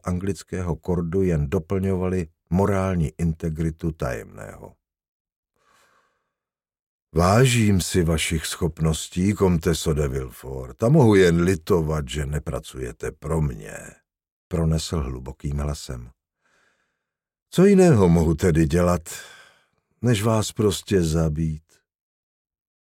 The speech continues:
„Mám nápad, berete?“ podotkla Andrea a spiklenecky na něj mrkla. Lord se nervózně rozhlédl po těch pár podřízených.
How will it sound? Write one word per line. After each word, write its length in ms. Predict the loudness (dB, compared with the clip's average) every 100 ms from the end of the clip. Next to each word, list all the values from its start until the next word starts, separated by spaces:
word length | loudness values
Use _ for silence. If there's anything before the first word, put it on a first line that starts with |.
| -2
„Mám 440 | 2 4 4 2 0
nápad, 460 | 0 -2 0 -2 -2 -18 _ -2
berete?“ 460 | 0 2 0 -4 -6 _ _ _ _ _ _ _
podotkla 440 | -4 -2 -4 -6 -6
Andrea 640 | -6 -8 -8 -10 -12 -14 _ _ _ -20 -8
a 80 | -8
spiklenecky 960 | -6 -6 -6 -2 0 0 -2 -4 -4
na 120 | -2
něj 240 | -2 -2 -2
mrkla. 480 | -4 -6 -12 -18 -20 _ _ _ _ _ _ -20 -4
Lord 260 | 0 2 0
se 160 | -2 0
nervózně 600 | 0 0 -2 0 -2 -2
rozhlédl 540 | -2 -4 -4 -2 -4
po 180 | -6 -8
těch 320 | -6 -8 -8
pár 340 | -8 -4 -4
podřízených. 1000 | -6 -6 -6 -4 -4 -4 -6 -8 -14 -20